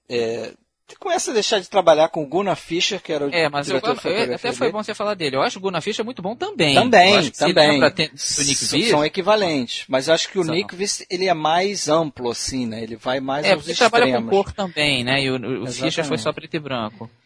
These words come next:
Speaker 1: S-,
Speaker 2: Mas muito, os dois muito bons.
Speaker 1: É, e ele, eles relutavam, né? O Bergman, tanto o Bergman quanto o Nykvist, eles relutavam em trabalhar com cor porque eles achavam que não retratava,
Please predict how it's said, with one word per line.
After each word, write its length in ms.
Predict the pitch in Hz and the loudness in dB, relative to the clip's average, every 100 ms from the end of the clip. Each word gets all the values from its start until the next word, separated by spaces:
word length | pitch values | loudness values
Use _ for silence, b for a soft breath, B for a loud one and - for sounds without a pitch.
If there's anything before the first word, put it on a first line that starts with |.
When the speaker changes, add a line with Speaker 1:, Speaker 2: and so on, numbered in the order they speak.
| _ | _
Speaker 1:
S-, 260 | - - | -10 -2
Speaker 2:
Mas 240 | 117 - - | 0 0 -4
muito, 460 | 120 127 208 359 247 | -6 -4 -2 -2 -2
os 140 | 139 127 | -6 4
dois 260 | 170 269 | 6 6
muito 260 | 165 208 175 | 2 -6 -6
bons. 480 | 123 110 98 - - | -4 -4 -4 -8 -12
Speaker 1:
É, 60 | 165 | -4
e 60 | |
ele, 180 | 190 202 | 0 0
eles 220 | 175 190 | -2 -4
relutavam, 760 | 185 208 233 _ 175 151 117 120 | -2 -2 -4 _ 6 6 2 -6
né? 200 | 117 123 | -4 -4
O 160 | 120 113 | -6 -4
Bergman, 480 | 117 175 196 160 | 0 0 0 -8
tanto 240 | 139 190 180 | -8 -8 -8
o 40 | |
Bergman 380 | 131 143 143 135 | -2 -2 -2 -8
quanto 300 | 131 127 - | -8 -10 -8
o 40 | |
Nykvist, 440 | 120 120 _ 156 147 | -8 -8 _ -10 -10
eles 160 | 160 160 | -10 -12
relutavam 640 | 143 175 170 - 156 170 139 | -10 -8 -6 0 0 0 -6
em 40 | |
trabalhar 420 | 127 139 123 123 | -4 -2 0 -2
com 160 | 120 120 | -6 -14
cor 400 | _ 127 151 165 | _ -4 -4 -6
porque 240 | - 151 - | -18 -14 -10
eles 160 | 156 | -6
achavam 480 | 160 143 - 143 151 | -4 -4 -2 -4 -4
que 140 | 151 160 | -12 -12
não 140 | 160 | -10
retratava, 880 | 147 165 170 - 131 135 135 139 135 | -10 -6 -6 -4 0 2 2 -4 -8